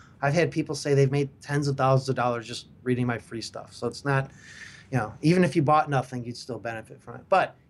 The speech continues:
if you decide to give up the goods, I E your email address to me,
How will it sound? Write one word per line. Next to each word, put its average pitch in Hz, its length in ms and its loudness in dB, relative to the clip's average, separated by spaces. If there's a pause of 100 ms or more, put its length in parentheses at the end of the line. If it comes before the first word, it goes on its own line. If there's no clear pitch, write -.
if 175 160 -4
you 202 100 0
decide 208 520 0
to 165 320 -6 (440)
give 156 180 -2
up 170 180 0
the 143 100 -6
goods, 120 500 -2
I 139 140 2
E 135 180 -2
your 131 320 -6
email 127 300 -2
address 107 340 -10
to - 120 -20
me, 101 160 -18